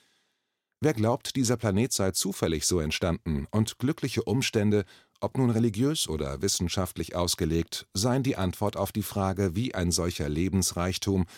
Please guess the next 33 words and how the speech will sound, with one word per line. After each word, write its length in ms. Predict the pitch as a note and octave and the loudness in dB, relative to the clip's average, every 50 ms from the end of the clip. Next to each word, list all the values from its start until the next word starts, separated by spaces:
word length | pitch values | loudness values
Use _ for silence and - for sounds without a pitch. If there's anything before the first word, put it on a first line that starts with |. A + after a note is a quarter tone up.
| - - _ _ - | -20 -20 _ _ -2
einschließlich 600 | A#2 C3 C#3 - - C3 B2 - - A2+ A2 - | -2 0 0 0 0 -2 -2 0 0 -2 -2 0
unserer 380 | - G#2 A2+ G2+ G2 D2+ D2+ - | 2 2 2 2 2 -2 -4 -6
Spezies, 640 | - - - G#2+ G#2 - - - F2+ E2 - - | -4 -2 -2 -2 0 0 0 0 0 0 0 -2
hat 160 | F#2+ E2+ - - | -4 -6 -4 -4
entstehen 480 | E2+ D#2 - - F#2 F2 F2+ F2+ F2+ | -4 -4 -2 0 2 2 4 2 2
können, 340 | - - F#2 F2+ F2+ F2 D#2+ - - - - - _ _ _ _ - | 2 0 0 2 2 2 0 -2 -4 -20 -20 -20 _ _ _ _ -2
der 120 | C3 C#3 | 0 0
braucht 320 | C3 C3+ B2 C#3 B2 A2+ - | 0 0 -2 -4 -4 -2 -2
jetzt 260 | G2+ F2 - - - | -2 0 0 0 0
nicht 260 | G#2 G2+ F2+ - - | 2 0 0 -2 -4
weiterzulesen. 760 | D#2 D2 C#2+ B1+ C2+ C2 - - C2+ B1+ A#1 - - - - - _ _ _ _ _ _ _ _ _ _ _ _ _ _ _ _ _ _ _ _ - | -4 -4 -4 -4 -4 -4 -4 -4 -4 -6 -6 -8 -8 -8 -10 -14 _ _ _ _ _ _ _ _ _ _ _ _ _ _ _ _ _ _ _ _ -4
Ein 200 | - A#2 A2 A2 A#2+ | 0 2 4 4 4
nicht 280 | D3 D#3+ - - - | 2 2 -2 -4 -2
unwesentlicher 760 | - C3+ C#3+ A2 G2+ G2+ G#2+ G#2 A2+ G#2+ - G#2+ - - F#2 | 0 2 2 2 2 2 2 2 2 0 0 -2 -2 -2 -4
Teil 300 | - - F#2 E2+ E2 E2 | -4 -2 -2 0 0 0
der 180 | E2 E2 - - | 0 -2 -2 -2
Erdbevölkerung, 920 | F2 F#2+ - - - F#2+ - - F2+ F2 - - G2 F2 F#2+ G#2 A2+ A2+ - - - - - | -4 -4 -4 -4 -6 -4 -2 0 -2 -2 0 -2 -4 0 0 0 0 -2 -4 -14 -18 -8 -2
der 80 | - A2+ | 0 0
Menschen 340 | A2+ A#2 D#3+ - - - G2+ | 2 0 0 -2 -2 0 0
auch 140 | E2 F2+ - | -2 -2 -2
unseres 480 | - A#2 C#3+ A#2+ G#2+ F2 F2 - - | -2 -2 0 0 0 0 -2 0 0
Landes, 400 | E2+ E2 E2+ F2+ F2+ G2+ - - - - - - - _ _ _ - | 0 2 2 2 2 2 0 -2 -6 -10 -20 -20 -20 _ _ _ 0
glaubt 300 | G#2+ A2+ A2+ A2+ - C3 | 0 2 2 0 0 2
nämlich 340 | B2 A#2 A#2+ A#2 A2+ - | 2 4 4 2 2 4
nicht 240 | G#2+ G2+ G2 - - | 4 2 2 2 2
mehr, 220 | G2+ F#2+ F#2 G2 G2 | 2 4 4 2 0
dass 160 | A2+ G#2+ G#2 | 0 -2 -2
es 100 | G#2+ - | -2 0
hier 240 | - G#2+ A#2 G#2 - | 2 2 2 2 2
um 140 | G#2 G#2 - | 0 -2 0
ehrliche 440 | - F#2 F2+ F2+ F#2 F#2+ - - F#2+ | 0 0 0 2 0 0 0 0 0
Lösungsabsichten 1080 | F#2 E2 F2+ A2 A#2+ G2 E2+ D#2 D2+ - - D#2 D2+ - - F2+ D2+ - - - E2+ | 2 4 4 4 4 2 0 -2 -4 -4 -6 -8 -8 -4 -2 -2 -2 -2 -2 -2 0
geht, 240 | D2+ E2 D#2+ - - | 0 2 0 -2 -4